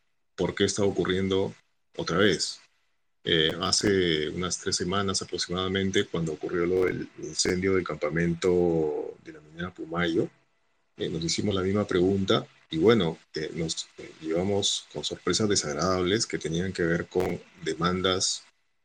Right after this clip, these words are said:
no necesariamente de vieja data, pero sí, eh, desde hace veinticuatro meses que no, que no habían sido atendidas por el gobierno central y por el Congreso, principalmente por el gobierno central.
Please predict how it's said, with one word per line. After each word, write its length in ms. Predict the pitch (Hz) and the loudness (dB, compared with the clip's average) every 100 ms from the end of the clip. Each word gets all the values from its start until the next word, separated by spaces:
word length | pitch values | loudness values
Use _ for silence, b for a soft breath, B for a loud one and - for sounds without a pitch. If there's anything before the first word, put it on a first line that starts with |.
| _ _ _ - | _ _ _ -8
no 640 | 113 85 87 98 117 120 | 0 2 4 4 6 6
necesariamente 640 | 117 104 104 104 104 110 | 4 2 2 4 4 4
de 60 | 95 | 4
vieja 280 | 95 104 | 4 2
data, 220 | 95 98 - | 0 0 0
pero 180 | - | 0
sí, 460 | - - 98 101 - _ _ _ | 0 0 0 -2 -4 _ _ _
eh, 240 | 85 80 82 82 | -2 -2 -4 -2
desde 340 | 80 78 82 | -2 0 0
hace 360 | 92 - 95 - _ _ _ - | 0 2 0 -2 _ _ _ -6
veinticuatro 720 | 175 - - 160 - 208 107 | 0 2 2 -2 2 4 6
meses 520 | 107 92 87 - - - _ | 4 4 0 -2 -8 -12 _
que 140 | - 80 | -2 0
no, 640 | 82 92 95 92 85 76 - - _ _ - | 0 0 0 -2 -2 -4 -6 -12 _ _ -6
que 100 | 90 | -2
no 80 | |
habían 220 | 90 98 92 | 0 2 2
sido 220 | 104 98 | 2 2
atendidas 760 | 95 80 85 92 90 95 - - | 2 0 2 2 2 0 -2 -4
por 160 | 85 73 | -2 -2
el 100 | 76 | -4
gobierno 360 | 76 82 98 | -2 -2 -2
central 380 | - 80 82 87 | -4 -4 -4 -2
y 40 | |
por 160 | 85 78 | -2 -4
el 80 | 76 | -4
Congreso, 460 | - 85 104 - - - | -4 2 4 2 -6 -10
principalmente 520 | 87 - 175 202 - | -10 -4 0 0 0
por 140 | - | 2
el 80 | 92 | 2
gobierno 320 | 80 82 90 | 4 2 0
central. 420 | 85 69 - 127 | -6 -6 -8 -8